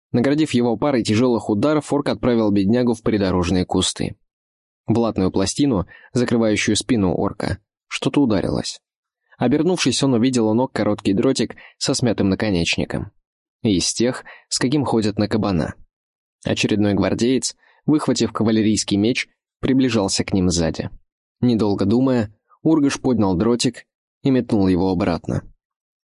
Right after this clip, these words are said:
Ночь разрезал дикий крик лошади, которой короткое копье попало прямо в голову.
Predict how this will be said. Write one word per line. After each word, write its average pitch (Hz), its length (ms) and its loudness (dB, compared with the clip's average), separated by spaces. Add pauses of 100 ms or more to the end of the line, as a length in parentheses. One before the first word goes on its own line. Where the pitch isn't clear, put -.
Ночь 151 260 0
разрезал 110 500 0
дикий 110 360 0
крик 110 280 0
лошади, 120 460 0
которой 104 420 0
короткое 101 500 -2
копье 110 340 0
попало 110 400 -2
прямо 98 320 0
в 95 80 -2
голову. 87 520 0